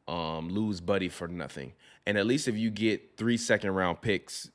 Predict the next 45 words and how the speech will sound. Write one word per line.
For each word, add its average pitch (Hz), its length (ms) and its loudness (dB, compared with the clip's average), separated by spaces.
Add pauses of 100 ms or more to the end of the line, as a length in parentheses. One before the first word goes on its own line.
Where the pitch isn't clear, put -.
(160)
at 98 160 4
the 101 80 0
worst, 101 500 0
one 104 240 0
of 92 140 0
those 92 440 2
might 92 440 0
turn 98 240 -2
into 92 200 -6
someone 95 380 -2
of 92 80 -2
value. 90 440 4 (380)
Um, 85 480 -4
uh, 92 140 -2
um, 85 340 -4
um, 82 160 -4
you 82 60 -6
know, 78 100 -4
Furkan 98 580 0
Korkmaz 98 680 2
had 87 340 2 (180)
essentially, 90 640 -4
um, 76 540 -8 (340)
played 113 240 4
himself 104 400 2
out 98 140 4
of 90 120 -2
Nick 95 200 -4
Nurse's 95 360 -2
rotation 95 600 0
and 85 140 -2
was 80 120 -4
no 92 140 0
longer 90 260 0
getting 82 300 -2
minutes. 101 440 2 (340)
He 117 160 4
demanded 98 520 4
a 78 60 4
trade, 104 500 10
which 87 360 4
is 87 240 4
one 92 200 6
of 87 80 4
the 80 380 6